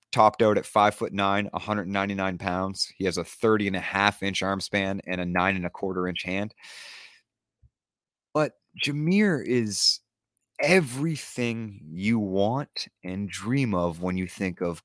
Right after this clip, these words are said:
Konami code running backs. The guys like Alvin Kamara, like Christian McCaffrey, like Austin Eckler, like Jamaal Charles, who is my favorite comp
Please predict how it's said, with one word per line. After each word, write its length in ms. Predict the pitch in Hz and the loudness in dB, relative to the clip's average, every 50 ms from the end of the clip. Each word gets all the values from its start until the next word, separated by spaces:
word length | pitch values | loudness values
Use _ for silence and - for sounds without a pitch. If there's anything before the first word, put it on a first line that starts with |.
| _ - | _ -14
Konami 720 | - - - 98 87 87 85 92 92 90 87 90 87 85 | -12 -8 -6 -4 -4 -2 0 0 0 0 0 -2 -4 -6
code 340 | - - - 85 85 85 80 | -6 -6 -4 -4 -2 -4 -4
running 320 | 78 71 69 64 58 52 - | -6 -10 -10 -10 -12 -14 -14
backs. 380 | 65 60 50 50 - - - - - - - - - - - _ _ - | -14 -14 -14 -8 -4 -4 -4 -4 -4 -10 -18 -18 -18 -20 -20 _ _ -8
The 200 | 101 104 117 104 | -4 -4 -4 -2
guys 540 | 90 - 127 123 127 127 131 127 113 - | 2 4 6 6 8 8 6 6 4 2
like 380 | - 104 101 101 101 - - - _ - | 2 2 2 2 2 0 -4 -10 _ 0
Alvin 380 | 95 98 95 92 85 95 92 87 | 2 4 4 4 4 2 -4 -6
Kamara, 600 | - 92 87 85 85 78 78 73 71 - - - _ - | -6 -6 -6 -4 -4 -4 -6 -6 -8 -10 -12 -18 _ -6
like 280 | 78 87 95 - - - | -2 -2 -2 -2 -4 -8
Christian 420 | - - - 110 101 - - 95 92 | -12 -6 -2 -2 -2 -2 -2 -4 -4
McCaffrey, 720 | 90 87 - 92 90 90 87 82 - - 85 85 82 82 - | -6 -6 -4 -4 -2 -2 -2 -4 -4 -4 -4 -4 -4 -6 -8
like 380 | - - 87 85 90 92 90 - - | -12 -8 -2 0 0 0 0 -2 -2
Austin 380 | - 85 87 87 - - 64 60 | 0 0 0 0 -2 -6 -10 -8
Eckler, 500 | 80 85 - - - 82 80 80 82 87 _ - - - _ _ _ - | -8 -8 -8 -8 -6 -6 -4 -4 -6 -8 _ -18 -20 -20 _ _ _ -16
like 380 | 82 85 90 107 131 123 - - | -6 0 4 4 4 4 2 -2
Jamaal 420 | - 120 113 110 110 117 117 117 | -6 -4 0 4 4 4 4 4
Charles, 680 | - - - 113 156 190 - - - - - - - - - | 2 4 6 6 6 6 6 2 -4 -4 -4 -4 -4 -4 -6
who 200 | - - 104 95 | -4 -2 0 0
is 100 | 92 85 | 0 0
my 240 | 82 95 98 104 101 | 2 4 6 6 6
favorite 600 | 98 - - - - 104 104 101 82 87 87 - - | 6 4 0 2 4 4 4 4 2 0 -4 -6 -4
comp 380 | - 98 90 90 90 - - | -2 0 2 2 2 0 -4